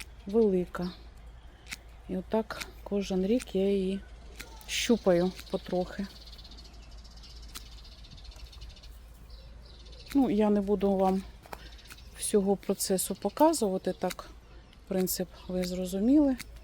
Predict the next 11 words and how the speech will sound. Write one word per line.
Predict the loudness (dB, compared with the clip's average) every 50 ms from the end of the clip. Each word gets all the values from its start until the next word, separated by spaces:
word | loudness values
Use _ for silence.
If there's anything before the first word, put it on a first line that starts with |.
| -16 -16 -16 -18 -18 -18 -18 -18 -18 -18 -18 -18 -18 -18 -18 -20 -14 -6 -2
Десь | 2 4 4 4 4
третину | 2 0 0 4 6 8 8 8 8 6
прибираю, | 4 2 2 2 4 2 4 4 4 4 4 4
зараз | 6 8 8 8 8 6 4 0
третину, | -2 -4 -6 -6 -4 0 0 2 2 2 0 0
а | 0 0 0
коли | 0 2 2 6 8 8 8 8
вони | 6 4 4 4 2
були | 2 2 4 4 4 4 4 2 0 -4 -2
молоденькі | 0 0 2 2 4 8 10 10 12 12 10 8 4 0 0
зовсім, | 2 0 -2 -2 -2 -4 -4 -6 -6